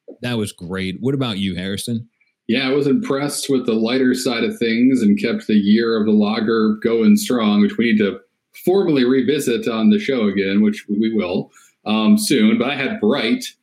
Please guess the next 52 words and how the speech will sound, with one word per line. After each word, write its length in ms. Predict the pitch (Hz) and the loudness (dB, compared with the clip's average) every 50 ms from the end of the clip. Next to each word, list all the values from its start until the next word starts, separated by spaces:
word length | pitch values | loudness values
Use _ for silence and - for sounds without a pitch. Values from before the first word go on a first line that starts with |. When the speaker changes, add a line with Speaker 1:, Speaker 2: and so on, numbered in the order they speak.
| _ _ _ _ _ _ _ | _ _ _ _ _ _ _
Speaker 2:
from 440 | - 120 113 113 113 117 123 107 104 | -6 -4 -2 -2 0 -2 -2 -2 -2
Burial, 480 | 104 104 110 127 143 131 110 101 95 95 | -2 0 0 0 0 0 0 0 0 0
which 160 | 101 101 104 | -2 0 0
is 120 | 107 98 101 | 0 0 0
an 60 | 101 | -2
Italian-style 920 | 92 - - - 110 110 113 113 110 107 107 107 - 113 110 104 98 - | -2 -4 -10 -8 -6 -4 -2 0 2 2 2 0 -2 -4 -2 -2 -4 -4
Pilsner. 880 | - - 139 139 135 123 - 127 127 123 120 120 117 117 117 113 107 - _ _ _ _ _ _ _ _ _ _ _ - 107 | -4 -2 0 0 0 2 2 2 4 4 2 0 -2 -2 -4 -4 -8 -10 _ _ _ _ _ _ _ _ _ _ _ -8 -6
Uh, 200 | 110 110 110 107 107 110 113 117 123 127 | -4 0 4 4 4 6 4 2 0 0
I 40 | 139 | 0
think 140 | 196 269 247 | 0 0 0
it's 100 | 139 127 | 0 0
a 140 | 113 107 | 0 -2
totally 480 | 107 - - 151 208 220 160 131 117 110 | -2 -4 -2 0 0 0 0 0 2 2
new 180 | 110 113 113 110 | 2 2 2 2
offering 360 | 104 101 104 104 117 107 107 | 0 0 -2 -2 -2 -2 0
from 100 | 104 104 | 2 2
them, 220 | 104 104 110 113 107 | 2 2 2 0 0
or 60 | 107 | 0
at 40 | 107 | 0
least, 260 | 123 131 131 127 - 107 110 | 0 0 0 0 -2 -2 0
you 100 | 120 110 | 0 0
know, 200 | 101 101 98 104 | 0 0 0 0
it's 260 | 107 107 - - - - | -2 -2 -2 -6 -14 -10
just 380 | - - 151 143 139 - - | -4 -4 -4 -4 -4 -6 -4
was 200 | 135 127 117 107 | -2 -2 0 0
released. 460 | 110 110 104 113 127 123 120 110 - 107 | 0 0 2 2 2 2 0 0 -2 -2
I 60 | 104 | 0
literally 420 | 104 110 113 117 113 107 101 101 | 0 2 2 2 2 2 2 0
pulled 260 | - - 113 117 110 | 0 -2 -2 0 2
it 80 | 107 104 | 0 2
off 240 | 107 107 107 104 - - | 2 0 -2 -2 -2 -2
the, 200 | 110 104 101 101 _ - | -2 -2 -2 -4 _ -6
the 80 | - 101 | -6 -6
truck 460 | - - - 123 113 110 107 110 - | -6 -4 -6 -4 -4 -4 -6 -6 -4
at, 260 | 104 101 104 104 - | -4 -4 -4 -4 -4
uh, 300 | 113 104 101 98 95 87 - _ _ _ _ _ _ _ _ _ - | -2 -2 -2 -2 -6 -8 -12 _ _ _ _ _ _ _ _ _ -2
Hey 220 | - 127 127 127 | 0 2 2 2
Beer, 300 | 127 117 113 113 113 113 | 2 2 2 2 0 0
one 80 | 113 113 | 0 0
of 80 | 110 | 0
the 120 | 113 110 110 | 0 0 2
local 360 | 110 113 110 107 110 107 107 | 2 0 0 0 0 0 0
bottle 260 | 107 104 110 113 110 | 0 0 -2 -2 -4
shops 380 | 107 - 120 110 107 104 - - | -4 -4 -2 -2 -2 -2 -2 -2
here, 280 | - 110 110 107 107 | -2 0 2 2 4
when 160 | 107 104 104 104 | 4 4 4 4
they, 260 | 101 104 101 104 104 - | 4 4 2 0 0 -2
they 140 | 101 101 - - | -4 -4 -4 -4
pulled 180 | - 113 104 110 | -4 -4 -2 -2
up 160 | 110 107 - | -4 -4 -2
with 160 | 110 104 98 104 | -2 0 0 0
it. 140 | 101 101 | 0 -2